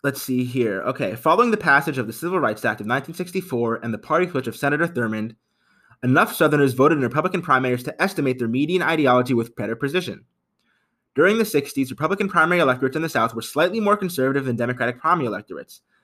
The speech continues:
suggesting that conservatives were the first to defect from the Democratic Party. Over the course of the sixties and seventies, those participating in Democratic primaries in the South became more liberal, while Republican simar-, Southern primary voters remained conservative.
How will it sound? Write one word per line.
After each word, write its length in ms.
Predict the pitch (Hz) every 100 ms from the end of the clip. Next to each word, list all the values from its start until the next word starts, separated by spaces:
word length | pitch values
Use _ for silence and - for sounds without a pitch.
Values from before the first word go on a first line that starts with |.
| _ _
suggesting 540 | 135 120 185 - 143
that 100 | 120
conservatives 680 | 131 120 160 190 175 117 110
were 80 | 120
the 80 |
first 380 | 120 - 233 247
to 60 | 165
defect 340 | 156 139 139
from 60 | 127
the 60 |
Democratic 440 | 120 120 123 107 -
Party. 340 | 113 101 73 _ _ _ _ _ _ _ -
Over 180 | 131 131
the 80 | 123
course 300 | 202 240 208
of 60 |
the 60 | 139
sixties 360 | - 123 135
and 120 | 156 123
seventies, 540 | 117 110 110 120 - _ _ _ _
those 160 | 151 175
participating 600 | 247 190 165 160 147 123
in 40 |
Democratic 460 | 135 165 208 196 -
primaries 360 | 165 165 160
in 60 | 175
the 80 | 175
South 240 | 123 123
became 240 | 123 117
more 160 | 120 180
liberal, 440 | 131 110 135 165 _ _ _ _ _
while 120 | 120
Republican 380 | 113 185 214 180
simar-, 380 | - 123 120 120
Southern 240 | - 120
primary 280 | 117 120 113
voters 320 | 110 113 131
remained 300 | 123 127 110
conservative. 600 | 127 131 196 147 90 -